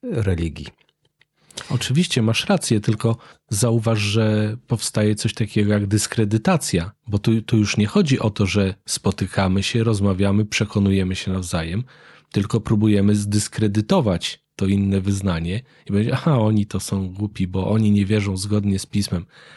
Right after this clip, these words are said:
Speaker 2: a oni to są głupi, bo oni mają żadnej tradycji, nie mają”.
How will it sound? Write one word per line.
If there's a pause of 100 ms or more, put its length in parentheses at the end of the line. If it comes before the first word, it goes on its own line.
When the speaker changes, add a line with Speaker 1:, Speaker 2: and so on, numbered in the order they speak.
Speaker 2:
a
oni
to
są
głupi,
bo
oni
mają
żadnej
tradycji,
nie
mają”.